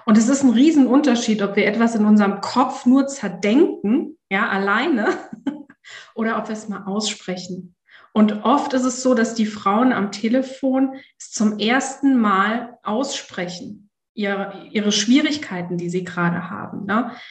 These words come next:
Dieses Thema, den Preis nicht nennen zu können oder Angst zu haben, den Preis zu erhöhen, ja? Dass das erste Mal mal so richtig darüber gesprochen wird, weil mit wem sprichst du darüber? Weder im Umfeld, höchstens mal mit Kollegen.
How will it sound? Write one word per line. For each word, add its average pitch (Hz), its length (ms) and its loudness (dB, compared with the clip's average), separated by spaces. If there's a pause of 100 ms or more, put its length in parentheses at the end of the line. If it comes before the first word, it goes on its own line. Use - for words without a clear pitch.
(120)
Dieses 214 300 4
Thema, 240 340 6
den 220 180 4
Preis 247 520 0
nicht 208 240 2
nennen 185 280 0
zu 180 200 -12
können 180 320 -6
oder 196 260 0
Angst 294 320 4
zu 226 160 -2
haben, 190 240 0
den 190 160 0
Preis 208 420 -4
zu - 140 -8
erhöhen, 190 800 2
ja? 202 300 -4 (560)
Dass 208 140 -2
das 220 140 -2
erste 269 400 0
Mal 240 320 4
mal 226 180 4
so 208 120 2
richtig 240 380 -2
darüber 233 360 -2
gesprochen 233 680 -2
wird, 175 300 -4
weil 190 160 0
mit 202 240 -2
wem 240 160 2
sprichst - 440 -6
du 220 60 -6
darüber? 180 440 -4
Weder 233 200 2
im 190 160 -4
Umfeld, 240 640 -2
höchstens 285 460 -4
mal 214 80 -4
mit 208 240 -6
Kollegen. 220 680 -4